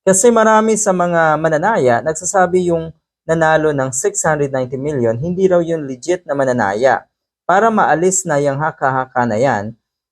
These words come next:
gusto po namin makita kung talagang totoong tao yan. O yun. Yun yung maganda. Totoong tao ba yung nananalo na yan?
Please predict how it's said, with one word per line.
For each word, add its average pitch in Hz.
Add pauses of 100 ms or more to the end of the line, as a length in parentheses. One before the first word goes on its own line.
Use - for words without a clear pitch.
gusto 214
po 226
namin 156
makita 151 (400)
kung 175
talagang 180
totoong 165
tao 127
yan. 110 (240)
O 98
yun. 120
Yun 226
yung 294
maganda. 170
Totoong -
tao 120
ba 123
yung 180
nananalo 117
na 104
yan? 117